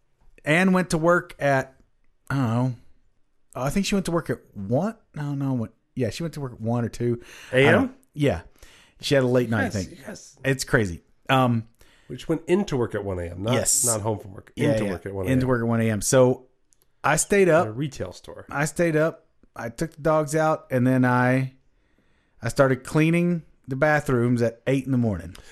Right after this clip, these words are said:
Speaker 2: Now, is Anne like you in that she likes keeping odd hours? And so can she then, can she either stay after and do something or the, or just go in early and do something, and she chooses to go in at one or two A M?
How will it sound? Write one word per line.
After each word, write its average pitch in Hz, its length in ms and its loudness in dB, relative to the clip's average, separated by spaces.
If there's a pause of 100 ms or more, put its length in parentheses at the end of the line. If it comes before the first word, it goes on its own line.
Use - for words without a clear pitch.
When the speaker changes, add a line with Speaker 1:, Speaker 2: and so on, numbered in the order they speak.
(120)
Speaker 2:
Now, 214 200 2
is 185 200 2
Anne 285 500 -2
like 170 320 2
you 143 520 0
in 131 160 -2
that 117 160 -2
she - 160 -8
likes 120 240 -6
keeping 110 360 -4
odd 107 280 0
hours? 98 560 0 (140)
And 117 160 -2
so 113 520 0 (520)
can 175 260 2
she 160 260 -2
then, 147 220 0 (140)
can 147 120 -2
she 143 140 -6
either 151 240 -2
stay 143 300 0
after 151 340 -2
and 143 100 -2
do 151 120 -2
something 147 320 -2
or 127 160 2
the, 117 100 2
or 123 220 2
just 110 180 -2
go 127 160 -4
in 123 80 -2
early 123 340 0
and 131 120 0
do 135 80 -2
something, 139 260 -4
and 123 80 -6
she 113 100 -12
chooses 120 420 -2
to 123 100 -8
go 123 100 2
in 123 60 2
at 117 80 0
one 117 140 0
or 117 40 -2
two 123 220 -2
A 117 100 2
M? 135 200 -4